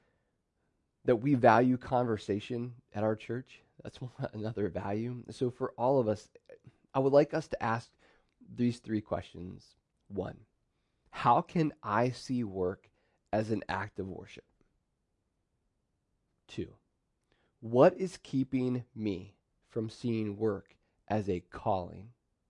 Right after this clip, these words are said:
And number three, how can I serve someone at Southridge? Whether on a team, whether providing a meal for someone,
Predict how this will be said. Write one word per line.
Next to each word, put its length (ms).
And 80
number 220
three, 440
how 300
can 340
I 240
serve 480
someone 500
at 120
Southridge? 680
Whether 260
on 140
a 40
team, 460
whether 200
providing 440
a 40
meal 240
for 180
someone, 460